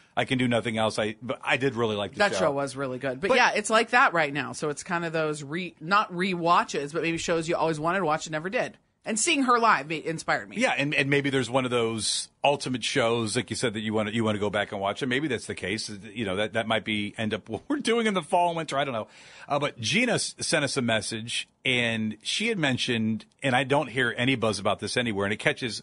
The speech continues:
Speaker 1: it catches my eye and ear 'cause my dad loved the show. Like, back in the day, it was Cheers, but then that Frasier, the, the
Speaker 2: Yeah,
Speaker 1: spinoff.
Speaker 2: oh, yeah, the new one.
Speaker 1: So the reason I mentioned that, I believe it kicks off two episodes of ten episodes next week. It's the twelfth, something like that. It's
Speaker 2: I
Speaker 1: definitely
Speaker 2: see.
Speaker 1: this month. I think it's that.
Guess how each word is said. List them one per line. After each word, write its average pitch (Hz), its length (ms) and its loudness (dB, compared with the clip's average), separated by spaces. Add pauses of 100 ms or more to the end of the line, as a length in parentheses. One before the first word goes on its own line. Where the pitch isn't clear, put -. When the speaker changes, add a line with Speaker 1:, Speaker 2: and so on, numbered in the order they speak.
Speaker 1:
it 117 120 -6
catches 143 340 -2
my 123 340 2
eye 120 320 2
and 110 140 -4
ear 110 400 -2 (400)
'cause 107 140 -6
my 113 140 2
dad 113 440 2
loved 110 600 2
the 110 100 -2
show. 113 420 2
Like, 120 300 -2
back 175 200 2
in 170 100 -6
the 143 40 -4
day, 127 120 0
it 110 80 -2
was 104 120 -4
Cheers, 120 340 0
but 110 140 -4
then 120 140 0
that 110 140 -4
Frasier, 156 680 0 (160)
the, 127 140 2
the 117 100 -4
Speaker 2:
Yeah, 220 200 4
Speaker 1:
spinoff. 294 200 6
Speaker 2:
oh, - 60 2
yeah, 349 100 4
the 240 140 2
new 370 160 -2
one. 143 320 -2 (200)
Speaker 1:
So - 160 0
the 185 80 4
reason 185 260 4
I 175 60 2
mentioned 175 300 0
that, 165 100 4
I 147 40 4
believe 147 360 0
it 143 80 -10
kicks - 260 -4
off 139 240 2
two 165 160 0
episodes 147 380 -2
of 123 100 -8
ten 147 180 2
episodes 120 460 -2
next 127 260 0
week. 123 160 -2
It's 107 120 -10
the - 80 -10
twelfth, - 340 -2
something 127 380 0
like 92 260 0
that. 92 160 0
It's 90 140 -10
Speaker 2:
I - 0 - (100)
Speaker 1:
definitely 147 200 -2
Speaker 2:
see. - 20 -2
Speaker 1:
this 113 160 -4
month. 107 240 0
I 98 60 -4
think 113 180 -6
it's 107 140 -8
that. 104 200 -4